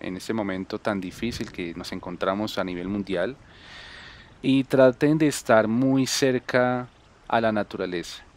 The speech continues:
Eso los va a ayudar muchísimo, más que, mm, que hablar con alguien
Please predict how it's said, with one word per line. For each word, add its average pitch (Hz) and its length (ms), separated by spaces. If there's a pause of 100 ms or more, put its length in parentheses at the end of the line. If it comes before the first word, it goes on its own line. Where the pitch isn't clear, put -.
(180)
Eso 101 200
los 110 120
va 101 80
a - 20
ayudar 104 240
muchísimo, 123 680 (580)
más 104 300
que, 113 600
mm, - 1200
que 113 120
hablar 104 240
con 120 200
alguien 120 500